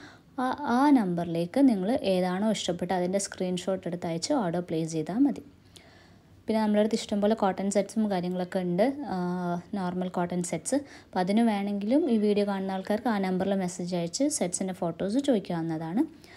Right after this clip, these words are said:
ഇത്, ആ, സെയിം സാധനം കുറച്ചൊരു ഡിഫറെന്റ്, ആ, പ്രിന്റിലാണ് ഇത് വന്നിട്ടുള്ളത്. കൈയും ഈ ഒരു മോഡലിലാണ് വന്നിട്ടുള്ളത്.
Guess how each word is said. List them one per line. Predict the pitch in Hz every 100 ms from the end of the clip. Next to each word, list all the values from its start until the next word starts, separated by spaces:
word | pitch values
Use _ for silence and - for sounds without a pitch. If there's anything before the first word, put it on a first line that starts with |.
| - - _ 262
ഇത്, | 285 415 - 214
ആ, | 202 196 190
സെയിം | - 247 240 262 269
സാധനം | 247 208 208 285
കുറച്ചൊരു | 349 226 214 - 226 311 - - - - 196
ഡിഫറെന്റ്, | 202 214 226 233 - 196
ആ, | 196 196 185 180 - - -
പ്രിന്റിലാണ് | 190 180 180 175 175
ഇത് | 170
വന്നിട്ടുള്ളത്. | 170 165 165 165 196 233
കൈയും | 208 196 214 262
ഈ | 220 190
ഒരു | 190
മോഡലിലാണ് | 185 180 170 165 165 165
വന്നിട്ടുള്ളത്. | 170 160 165 170 160 185